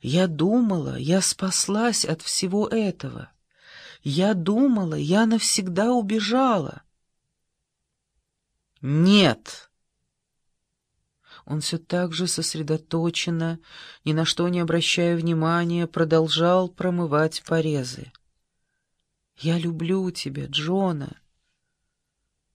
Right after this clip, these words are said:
Тогда он остановился, закрыл руками лицо. «Как же мне называть тебя?» —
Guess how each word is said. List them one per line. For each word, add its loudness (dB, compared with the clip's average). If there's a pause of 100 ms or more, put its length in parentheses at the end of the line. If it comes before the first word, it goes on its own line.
(140)
Тогда 0
он 0
остановился, -2
закрыл -2
руками -4
лицо. -8 (1300)
«Как -6
же -2
мне -2
называть -4
тебя?» — -8